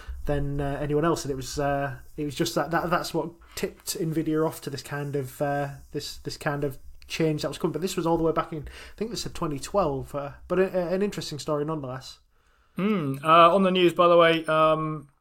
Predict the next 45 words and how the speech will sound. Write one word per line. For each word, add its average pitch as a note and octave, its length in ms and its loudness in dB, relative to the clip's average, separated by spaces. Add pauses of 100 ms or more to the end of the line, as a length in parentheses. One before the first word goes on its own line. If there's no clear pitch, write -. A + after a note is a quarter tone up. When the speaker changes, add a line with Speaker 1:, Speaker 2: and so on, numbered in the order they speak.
(400)
Speaker 2:
uh, D3+ 260 -2
Everything E3+ 380 0
Money D#3+ 200 4
favourite D3+ 400 2
Intel D3 280 2
also C#3+ 260 0
got C#3+ 140 0
a - 40 -6
five D3 260 0
percent C#3+ 300 -6
boost D3 320 2
in D3 80 -8
its C#3 160 -8
share C#3+ 260 0
price, C#3 260 0
taking C#3 360 -2
them C#3 140 -2
to C#3 120 -4
down C3+ 280 2
merely C3+ 240 0
fifty C#3 280 -4
percent C3 300 -4
for - 60 -14
the B2+ 60 -8
last B2+ 220 -6
five B2 220 -6
Speaker 1:
It B2 40 -6
Speaker 2:
years. - 160 -8 (420)
Speaker 1:
Nvidia F#3+ 420 0
grew E3+ 200 0
by D#3 160 -2
a C3+ 80 -4
full D#3 320 0
Intel, D3+ 600 -6 (300)
uh, - 20 -12
Speaker 2:
<laughs> C#3 200 -12
Speaker 1:
on C#3 120 -12
Speaker 2:
Did, A#3 540 4
did G3+ 180 8
it? C#3 320 4 (120)
Speaker 1:
Yeah. D3+ 260 -6 (180)
Speaker 2:
Uh, D#3 260 2
<laughs> - 100 0 (120)
that's, F3 520 -2
um, C#3+ 540 0